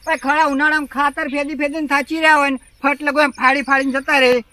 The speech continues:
આ જોજે, કપા એને કેવા મસ્ત બળ કરી દીધા છે. અને હવામાં વચ્ચે પોણી ફાડી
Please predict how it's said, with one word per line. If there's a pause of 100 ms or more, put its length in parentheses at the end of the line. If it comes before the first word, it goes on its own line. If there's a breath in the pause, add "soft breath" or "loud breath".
(160)
આ
જોજે,
કપા
એને
કેવા
મસ્ત
બળ
કરી
દીધા
છે. (200)
અને
હવામાં
વચ્ચે
પોણી
ફાડી